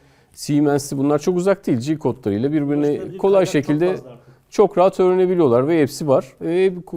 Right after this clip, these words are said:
Speaker 1: bunların programlaması da birbirine çok yakın. Bu sebeple operatör bunları istediği sürece her şeyi alabilir, her bilgiye, bilgiye ulaşabilir rahatlıkla.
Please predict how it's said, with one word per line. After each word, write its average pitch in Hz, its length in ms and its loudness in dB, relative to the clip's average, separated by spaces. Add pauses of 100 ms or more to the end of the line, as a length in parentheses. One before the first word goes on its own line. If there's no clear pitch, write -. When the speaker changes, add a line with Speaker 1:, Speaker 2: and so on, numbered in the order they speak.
Speaker 1:
bunların 170 300 0
programlaması 160 680 0
da 143 100 -2
birbirine 143 340 0
çok 156 240 -4
yakın. 98 280 -6 (480)
Bu 196 60 -6
sebeple 226 360 0
operatör 170 540 0
bunları 170 260 0
istediği 156 420 -2
sürece 113 460 -4 (560)
her 202 140 2
şeyi 170 260 0
alabilir, 127 440 2
her 151 220 0
bilgiye, 135 540 -2
bilgiye 123 360 -2
ulaşabilir 110 560 -4
rahatlıkla. - 540 -10